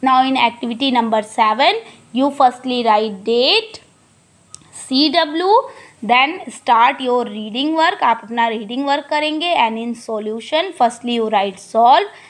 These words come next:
then write your number in vertical form like this, then multiply your number and find their product, okay? And your product is your answer। आप क्या करेंगे, पहले नंबर्स को वर्टिकल फॉर्म में अरेंज करेंगे।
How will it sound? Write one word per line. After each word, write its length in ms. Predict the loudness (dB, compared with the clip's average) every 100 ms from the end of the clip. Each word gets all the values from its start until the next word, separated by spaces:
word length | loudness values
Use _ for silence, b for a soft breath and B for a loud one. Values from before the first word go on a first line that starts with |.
| _
then 240 | -2 -2 0
write 280 | 0 0 -4
your 160 | -4
number 360 | -4 -6 0 2 2
in 120 | -2 -6
vertical 600 | -8 -8 -10 0 0 0
form 340 | 2 2 2
like 260 | 0 -2 -4 -4
this, 220 | -2 -2 -4 B B -2 0
then 220 | 0 0
multiply 560 | -6 -6 -10 0 2 2
your 260 | 0 -4
number 320 | -6 -6 -2 0
and 160 | 0 -2 0
find 340 | 0 0 -4
their 240 | 0 0 0 -4
product, 480 | -6 -4 -6 -8 -12
okay? 260 | -2 -2 -2 B B
And 180 | -4 -2
your 140 | -2 -2
product 480 | -2 0 2 0 -4
is 200 | -8 -4
your 200 | -2 -2 -4 -6 -4
answer। 480 | -4 -8 -6 -4 -4 -6 0
आप 260 | 0 0
क्या 160 | 0 0
करेंगे, 400 | 0 -4 -2 -2
पहले 300 | -2 -2 -4
नंबर्स 460 | -6 -4 -2 -2 0
को 160 | 0
वर्टिकल 500 | 2 2 0 0 0 2
फॉर्म 180 | 2 4
में 120 | 4
अरेंज 340 | 2 0 -4 -4
करेंगे। 480 | -4 -2 0 0